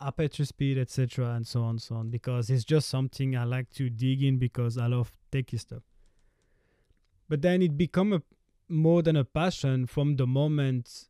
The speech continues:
I actually had people behind and telling me, like, "Well, mm, it's kind of coo-, good what you're doing here. It's not something shitty. It's not just, like, regular. It's not professional, but it's, it's really cool. Like, you, you have some nice shot." And then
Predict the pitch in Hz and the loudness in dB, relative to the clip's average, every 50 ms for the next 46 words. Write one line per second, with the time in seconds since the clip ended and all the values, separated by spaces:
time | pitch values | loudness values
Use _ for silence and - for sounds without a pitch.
0 | _ _ - 139 143 143 139 139 135 - - 143 135 131 127 120 127 131 127 117 | _ _ -8 -6 -4 -2 -2 -2 -4 -4 -4 -2 0 0 0 0 0 -2 -4 -4
1 | - - 190 240 240 - - 135 127 123 123 123 127 120 120 127 127 123 120 117 | -4 -4 -4 -4 -4 -4 -4 -4 -2 -2 -4 -2 -2 -2 -2 -2 -2 -2 -2 -2
2 | 113 110 - - 143 135 131 131 127 123 120 123 120 120 117 117 120 147 160 180 | -4 -4 -4 -2 0 0 2 2 0 0 0 0 0 -2 -2 -4 -4 -4 -2 -2
3 | 190 190 190 185 185 170 156 139 139 143 151 143 127 - - 226 277 285 190 - | 0 0 0 0 0 0 2 2 2 2 2 0 0 0 -2 -2 -2 -2 -2 -4
4 | - - - 165 147 - 135 131 127 156 254 320 226 143 139 139 131 135 151 139 | -6 -14 -12 -14 -12 -10 -6 -2 0 0 0 0 0 2 2 4 4 4 4 2
5 | 123 135 135 127 117 113 113 113 123 117 110 107 107 113 113 - - 185 220 - | 2 0 -2 0 -2 -2 -2 -2 -2 -2 -4 -6 -6 -8 -6 -4 -4 -4 -4 -2
6 | - 180 170 165 - - 160 147 135 - - 175 190 190 190 185 160 - - 147 | -2 -2 -2 -2 -2 -2 0 0 0 0 0 0 0 0 0 -2 -4 -4 -4 -4
7 | 143 143 131 135 139 135 - - 131 117 113 113 - 127 139 147 143 143 139 139 | -4 -2 -2 -2 -2 -2 -2 -4 -4 -6 -4 -4 -4 -4 -2 -2 0 0 0 0
8 | 135 135 131 131 131 - - _ _ _ _ - - 131 - 143 135 - - 117 | 0 -2 -2 -4 -6 -8 -14 _ _ _ _ -14 -10 -6 -4 -4 -4 -4 -4 -4
9 | - 185 196 180 165 151 143 131 127 131 131 131 123 - - - 143 131 - - | -2 -2 -2 0 0 0 0 0 0 0 -2 -2 -2 -6 -10 -8 -8 -6 -2 -2
10 | 196 220 180 - - 254 233 160 139 127 127 - - 131 131 127 123 120 123 123 | -2 -2 -2 -2 -2 0 0 0 0 -2 -4 -4 -4 -4 -2 -2 -4 -4 -2 -2
11 | 127 135 165 180 - - 170 147 131 135 147 147 131 - - 185 165 143 131 123 | 0 0 0 -2 -4 -4 -4 -4 -4 -4 -4 -6 -6 -6 -4 -4 -4 -2 -4 -4
12 | 127 131 131 127 | -2 -2 -4 -4